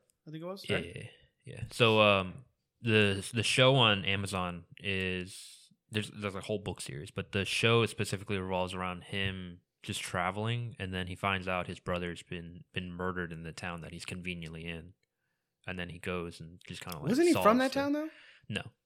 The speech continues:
Speaker 2: It's
Speaker 1: Okay.
Speaker 2: just a completely random dude, like,
Speaker 1: Oh.
Speaker 2: random town. But he goes and, like, solves, solves the mystery 'cause he, his background is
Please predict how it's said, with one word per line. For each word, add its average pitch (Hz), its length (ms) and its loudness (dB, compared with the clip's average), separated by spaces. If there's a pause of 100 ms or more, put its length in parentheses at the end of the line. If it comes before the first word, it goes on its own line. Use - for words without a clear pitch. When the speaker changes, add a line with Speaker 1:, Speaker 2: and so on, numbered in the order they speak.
Speaker 2:
It's 117 100 0
Speaker 1:
Okay. 104 40 0
Speaker 2:
just 117 140 4
a 101 40 -4
completely 101 320 -2
random 85 260 -8
dude, 87 260 -8
like, 95 140 -6
Speaker 1:
Oh. 90 40 -4
Speaker 2:
random 85 200 -6
town. 87 240 -6 (320)
But 107 100 -2
he 107 60 6
goes 107 400 4
and, 95 140 -8
like, 90 160 -6
solves, 90 520 -4 (300)
solves 90 260 -4
the 85 60 -14
mystery 90 320 -8
'cause 92 200 -8
he, 104 280 2
his 98 180 0
background 95 540 2
is 87 240 -8